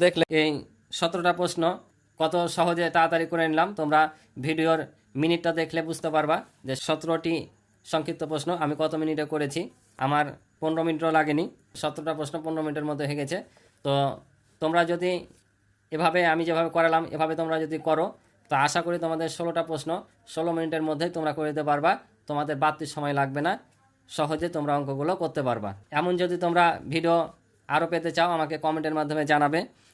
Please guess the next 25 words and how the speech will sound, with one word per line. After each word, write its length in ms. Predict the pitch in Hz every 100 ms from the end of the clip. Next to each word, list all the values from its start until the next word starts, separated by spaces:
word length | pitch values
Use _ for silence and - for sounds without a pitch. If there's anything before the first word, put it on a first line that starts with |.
| _ _ _
তাহলে 160 | 139 147 147
আমি 120 | 156 156
তোমাদেরকে 460 | 151 147 143 151 143 - _ 131
আরও 120 | 143 143
ভিডিও 200 | 143 151 147
দিতে 200 | 143 147 135 - _ _ -
বা 160 | 135 135 135 - _ _ _ -
সংক্ষিপ্ত 360 | 156 151 147 147
প্রশ্ন 220 | 147 139 147 135 - _ _ _ _ _ -
দিতে 160 | 147 147 143
তোমাদের 280 | 143 143 143 151
উৎসাহিত 340 | 143 151 143 139 139
হব। 120 | 143 208 - _ -
তো 40 | 175 156
তোমরা 180 | 151 160 160
যদি 180 | 160 160 - -
চাও, 160 | 147 175
তো 60 | 165 147
আমি 140 | 151 151 143 151
অবশ্যই 340 | 160 147 175 156
তোমাদেরকে 420 | 151 139 139 202 - - _ -
পর্যায়ক্রমে 540 | 139 147 139 143 139 135
আমি 120 | 165 - _ _ _
বাকি 260 | 123 135 143 139
অধ্যায়গুলো 420 | 135 139 143